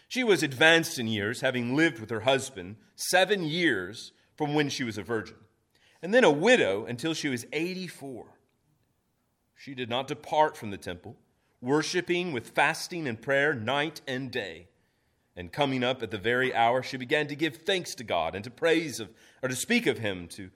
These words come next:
all who were waiting for the redemption of Jerusalem. And when they departed and performed everything according to the law of the Lord, they returned into Galilee to their own town of Nazareth. And the child grew and became strong,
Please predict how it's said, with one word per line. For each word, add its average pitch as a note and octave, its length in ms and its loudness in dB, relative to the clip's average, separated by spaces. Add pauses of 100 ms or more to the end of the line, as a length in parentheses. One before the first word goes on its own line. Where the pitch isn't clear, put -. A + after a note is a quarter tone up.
(180)
all D#3 440 10
who A#2 100 -4
were A2+ 100 0
waiting A#2 380 2
for G#2 120 -8
the G2 80 -4
redemption G#2 560 -4
of E2 120 -16
Jerusalem. F2+ 500 -10 (840)
And D#3 100 -2
when F3+ 80 2
they A#3+ 160 8
departed G3 640 8 (340)
and D#3 140 -2
performed E3+ 420 6
everything F3 480 2
according E3 440 0
to D#3 100 -14
the D#3+ 260 -4
law C3+ 320 6
of D#3 60 -4
the E3+ 80 -2
Lord, A2+ 420 -4
they D3+ 140 4
returned D#3+ 680 0 (340)
into C#3+ 200 -8
Galilee G2+ 560 -2 (360)
to - 60 -14
their D#3 180 4
own E3+ 240 2
town D#3 300 2
of C#3 140 -4
Nazareth. G2 460 -2 (540)
And A2+ 80 -8
the A#2+ 60 -2
child C3+ 460 2
grew C#3+ 240 2
and A2+ 100 -4
became B2 340 -4
strong, F2+ 680 -2